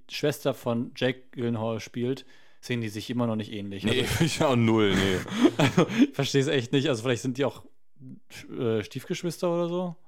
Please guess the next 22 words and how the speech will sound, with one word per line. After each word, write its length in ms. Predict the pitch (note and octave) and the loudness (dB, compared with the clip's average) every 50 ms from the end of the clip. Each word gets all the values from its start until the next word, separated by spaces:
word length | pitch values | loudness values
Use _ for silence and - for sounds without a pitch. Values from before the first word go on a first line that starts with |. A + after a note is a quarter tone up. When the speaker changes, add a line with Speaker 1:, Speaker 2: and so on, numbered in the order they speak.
| - - - - - | -20 -20 -20 -10 -6
Speaker 1:
I 40 | - | -4
don't 100 | C3 D3 | -4 -2
know. 280 | D#3 E3 F3+ F#3 F3 D#3+ - - - - - - - - - | -2 -4 -4 -6 -6 -8 -12 -18 -20 -20 -20 -20 -14 -6 -2
Speaker 2:
Äh, 300 | G#2+ G#2 G2+ G2+ G2 - - | 0 2 2 2 0 0 -4
ich 80 | - - | -8 -4
glaub 220 | - G2+ G2 - | -2 -2 -2 0
nicht, 240 | D3+ E3+ F3 - - | 0 -2 -2 -2 -4
nee. 260 | G2+ F#2 F2+ F#2+ A2 C3+ C#3 - - - | -4 -2 -2 -2 -4 -4 -6 -10 -12 -8
Obwohl, 300 | - G2+ - - D3+ D3 | -8 -4 0 2 2 2
aber 160 | F2+ A2 A2+ | 4 2 0
die, 200 | G#2 A2+ A2+ A2 | 0 -2 -6 -6
die 160 | A2+ G#2+ A2 A2+ | -4 -2 0 0
haben, 120 | A#2 B2+ | 0 0
glaub, 180 | A#2+ A#2+ A2+ - | 0 0 0 0
also 140 | A2 G2+ G2+ | -2 -4 -6
ich 80 | F#2+ | -4
glaub, 160 | - - A2 G#2+ | -2 -2 -2 0
Maggie 220 | A2+ A2+ A#2+ A#2+ | -2 -4 -4 -4
Gyllenhaal 400 | A2 G#2+ A#2+ B2 B2+ A#2+ A#2+ A2+ | -2 0 0 0 2 0 -2 -2
spielt 420 | - - - - B2+ B2 - - | -4 -8 -8 -8 -8 -6 -6 -6
auch, 540 | - E2+ G#2 A2 A2 A2 G#2+ - - - - - - - - - - - - - - - | -2 0 2 2 2 0 0 -4 -10 -20 -20 -20 -20 -20 -20 -20 -20 -20 -20 -20 -14 -6
ähm, 840 | - G2+ F#2+ F#2+ F#2+ F#2+ F#2+ F#2 F#2 F#2 F2+ F2+ F2+ F2+ F2+ F2+ F2 | -2 0 2 2 2 2 2 2 0 0 0 -2 -2 -4 -4 -6 -8